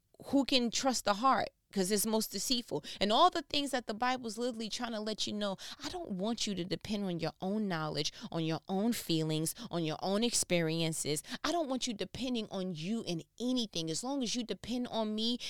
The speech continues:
and you walk toward me and you do all the things that point you to me, you will be all right.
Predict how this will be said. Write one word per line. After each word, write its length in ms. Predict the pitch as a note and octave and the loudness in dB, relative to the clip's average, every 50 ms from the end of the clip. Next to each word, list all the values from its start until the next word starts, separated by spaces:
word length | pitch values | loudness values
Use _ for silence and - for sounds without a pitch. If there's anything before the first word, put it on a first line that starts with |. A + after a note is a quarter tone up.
| - - | -6 -4
and 140 | D#3+ D#3+ D#3+ | -4 -2 -2
you 100 | G3+ G3+ | -2 -2
walk 340 | F#3 F3 G3+ A#3 B3+ - | 0 2 4 4 4 2
toward 360 | - - A#3 A3+ A#3 A#3 G#3+ A3 | 0 -2 0 2 2 0 0 0
me 260 | A#3 A#3 A#3 A#3+ A#3+ - - - | -2 0 0 0 -2 -4 -8 -6
and 120 | - E3+ D#3+ | -4 -2 -2
you 100 | E3+ F#3+ | -2 -2
do 240 | F3 G3 B3 B3+ B3+ | 0 0 2 2 4
all 140 | B3 B3 | 4 2
the 100 | A#3 A3+ | 2 0
things 380 | A3 - - A3+ A#3 A#3 A3 - | -2 0 0 0 0 0 -2 0
that 340 | - G3 F3 - - - - | 2 2 2 2 0 -6 -8
point 400 | - - C4+ B3 B3 A#3 - A3+ | -4 0 0 2 2 2 2 0
you 80 | G3+ | 0
to 320 | F#3 - - - C#4 C4+ B3+ | 2 4 4 4 6 4 2
me, 160 | A3+ G3 F3 | 0 0 0
you 300 | E3+ E3 D3 F#3 C4 C4+ | -2 -2 0 0 0 0
will 160 | A#3 G#3+ F#3+ | 0 0 -2
be 280 | D#3 - - G#3+ A#3+ C4 | -2 -4 -4 -2 0 0
all 140 | A3+ G3 F3 | 0 0 0
right. 560 | F3 G3+ C4 E4+ F4+ - - - - - | -2 -2 -2 -2 -2 -4 -4 -4 -6 -10